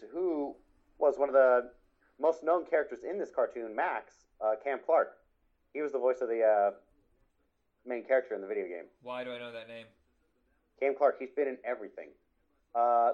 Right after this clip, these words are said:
Speaker 1: let's see, he was in, he was the voice of Leonardo in the Ninja Tur-, the original Ninja Turtles.
Speaker 2: Oh, okay, okay.
Speaker 1: He voiced pretty much almost every character in every video game.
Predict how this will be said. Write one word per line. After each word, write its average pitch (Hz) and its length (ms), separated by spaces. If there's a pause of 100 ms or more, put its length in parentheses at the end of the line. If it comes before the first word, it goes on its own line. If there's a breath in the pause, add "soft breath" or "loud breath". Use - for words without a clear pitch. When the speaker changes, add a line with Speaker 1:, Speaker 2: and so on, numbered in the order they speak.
Speaker 1:
let's - 240
see, 110 260
he 107 160
was 110 300
in, 107 720
he 120 60
was 113 80
the 113 60
voice 143 180
of 147 100
Leonardo 143 520
in 117 420
the 123 80
Ninja 123 280
Tur-, 131 200
the 113 60
original 120 300
Ninja 131 160
Turtles. 107 400
Speaker 2:
Oh, 143 180
okay, 147 120
okay. 143 240 (680)
Speaker 1:
He 131 100
voiced 123 420 (180)
pretty 151 160
much 131 200
almost 147 320
every 160 200
character 143 360
in 110 120
every 123 220
video 113 260
game. 95 320